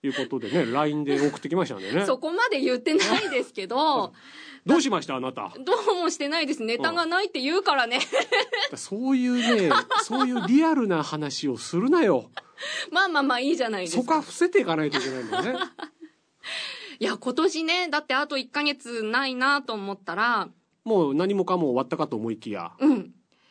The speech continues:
Speaker 1: まだ残ってますからね。
Speaker 2: そう、吹奏楽やってる人にとっては一大イベントの一つ、アンコンがあるじゃないですか。
Speaker 1: アンサンブルコンテストってやつですね。
Speaker 2: はい。
Speaker 1: はい。
Speaker 2: うん。
Speaker 1: あ、お出になる？
Speaker 2: 出ます。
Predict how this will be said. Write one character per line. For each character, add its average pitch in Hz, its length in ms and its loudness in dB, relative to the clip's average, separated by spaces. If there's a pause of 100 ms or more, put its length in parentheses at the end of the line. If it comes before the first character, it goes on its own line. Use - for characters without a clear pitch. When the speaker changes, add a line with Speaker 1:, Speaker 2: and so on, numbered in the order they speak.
(200)
Speaker 1:
ま 190 120 0
だ 131 80 2
残 131 180 0
っ - 20 -2
て 113 160 -6
ま 90 120 -10
す - 120 -16
か 92 100 -10
ら 127 80 -4
ね。 160 160 2
Speaker 2:
そ 214 220 -6
う、 202 60 -4
吹 254 260 -4
奏 285 160 -2
楽 240 260 -2
や 196 100 -2
っ 190 80 -12
て 208 140 -2
る 208 140 0
人 220 340 -6
に 190 140 -4
と 190 140 -4
っ - 60 -4
て 185 120 -6
は 175 160 -2
一 196 200 -10
大 214 240 -2
イ 226 40 -8
ベ 196 160 -2
ン 180 80 -6
ト 175 120 -8
の 165 120 -8
一 175 240 -6
つ、 160 280 -14 (640)
ア 214 100 0
ン 226 140 -4
コ 220 100 -2
ン 208 80 2
が 214 80 2
あ 208 60 2
る 185 80 0
じ 170 60 -6
ゃ - 20 -8
な 156 100 -12
い 147 60 -12
で - 100 -16
す - 80 -20
か。 - 240 -16
Speaker 1:
ア 220 100 4
ン 233 60 2
サ 226 140 0
ン 190 80 -2
ブ 196 80 -2
ル 180 80 -2
コ 220 120 2
ン 196 100 -2
テ 147 100 -8
ス - 80 -10
ト 139 80 -6
っ - 20 -18
て - 120 -10
や 113 40 -6
つ 110 100 -12
で 104 80 -12
す 147 120 -4
ね。 214 120 2
Speaker 2:
は 202 360 0
い。 151 80 -10
Speaker 1:
は 139 220 0
い。 - 100 -12 (100)
Speaker 2:
う 196 60 -4
ん。 196 440 -2 (140)
Speaker 1:
あ、 214 60 0
お 202 120 6
出 214 140 4
に 208 60 0
な 208 100 4
る？ 117 180 -4 (400)
Speaker 2:
出 226 120 -2
ま 233 160 -4
す。 185 340 -8